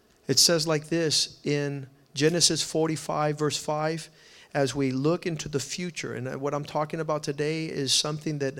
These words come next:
involves your life in the next five to ten years, and to understand that your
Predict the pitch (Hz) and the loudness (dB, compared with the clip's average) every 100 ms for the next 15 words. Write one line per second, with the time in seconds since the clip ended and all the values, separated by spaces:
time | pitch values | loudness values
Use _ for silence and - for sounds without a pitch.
0 | 135 - 139 127 143 151 135 143 151 147 | -10 -6 -4 -2 -2 -2 -4 -2 -2 -2
1 | 147 160 151 - 143 139 139 - - 139 | -4 -4 -6 -6 -6 -4 -4 -6 -4 -4
2 | 147 151 139 - 156 151 160 156 151 - | -4 -4 -6 -6 -4 -4 -4 -8 -12 -16
3 | _ _ _ _ _ _ _ - 123 147 | _ _ _ _ _ _ _ -6 -4 -2
4 | 143 156 151 165 156 147 143 143 139 | -2 -2 -4 -2 -2 -2 -2 0 0